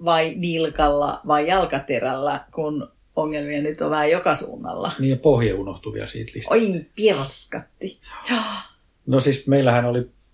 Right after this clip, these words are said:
Speaker 2: huhtikuun puolessa välissä, niin olisi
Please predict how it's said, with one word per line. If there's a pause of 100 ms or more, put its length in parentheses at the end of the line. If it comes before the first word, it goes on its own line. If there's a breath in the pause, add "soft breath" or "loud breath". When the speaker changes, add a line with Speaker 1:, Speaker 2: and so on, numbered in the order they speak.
(480)
Speaker 2:
huhtikuun
puolessa
välissä,
niin
olisi